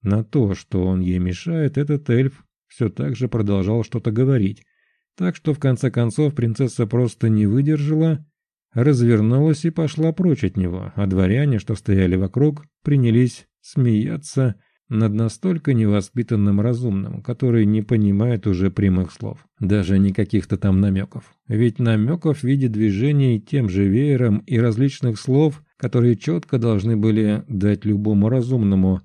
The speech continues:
кто хоть немного знает что-то о придворной жизни, понять, что в данном случае она просто не хочет его видеть рядом,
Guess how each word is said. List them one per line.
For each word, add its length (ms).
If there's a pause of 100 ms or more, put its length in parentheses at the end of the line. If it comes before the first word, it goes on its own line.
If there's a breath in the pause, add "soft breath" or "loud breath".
кто 200
хоть 220
немного 460
знает 320
что-то 380
о 220
придворной 640
жизни, 400
понять, 500
что 260
в 100
данном 360
случае 640
она 440 (340)
просто 360
не 140
хочет 420
его 180
видеть 380
рядом, 460